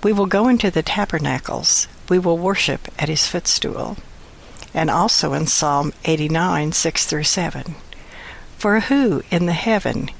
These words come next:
can be compared unto the Lord? Who among the sons of the mighty can be likened unto the Lord? God is greatly to be feared in the assembly of the saints,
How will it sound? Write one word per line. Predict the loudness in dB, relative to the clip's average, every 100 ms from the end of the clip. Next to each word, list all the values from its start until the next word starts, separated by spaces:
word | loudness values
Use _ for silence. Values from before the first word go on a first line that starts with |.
| -8
can | -2 0
be | 0
compared | 0 -2 0 0 0
unto | 0 -2
the | -2 -2
Lord? | -2 -2 -2 -4 -8 -16 -20 -20 -20 -6 0
Who | 2 2 -2 -2
among | 0 2 2
the | 2
sons | 2 2 2 2
of | 0
the | 2
mighty | 2 2 0 -2 -2
can | -2
be | 0 2
likened | 2 0 0 -2 0
unto | -2 -2 -4
the | -4
Lord? | -4 -4 -6 -8 -10 -18 -20 -18 -16 -14 -16 -18 -4
God | 0 2
is | 2 0
greatly | 2 0 0 -4
to | -2 -2
be | -2
feared | -2 0 0 0
in | 0
the | 2
assembly | 2 2 2 2 0 0
of | 0
the | 0
saints, | 0 2 0 0 0 -2